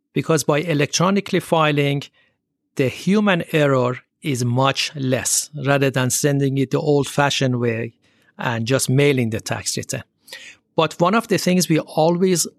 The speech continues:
also tell our taxpayers is make sure if you have a refund coming,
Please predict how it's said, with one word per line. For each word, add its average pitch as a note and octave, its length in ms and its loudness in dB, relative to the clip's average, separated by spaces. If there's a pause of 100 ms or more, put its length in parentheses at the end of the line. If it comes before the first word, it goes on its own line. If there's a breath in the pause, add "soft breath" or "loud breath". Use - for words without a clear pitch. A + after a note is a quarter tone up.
(120)
also F#3+ 420 0
tell C#3+ 280 -2
our D3 160 -2
taxpayers B2 960 -4 (360 loud breath)
is D3+ 260 0 (160)
make F#3+ 320 2
sure D#3+ 580 0
if F3 240 -6
you D3 100 2
have G3+ 220 -2
a D#3+ 100 2
refund D3+ 520 0
coming, A#2+ 500 -2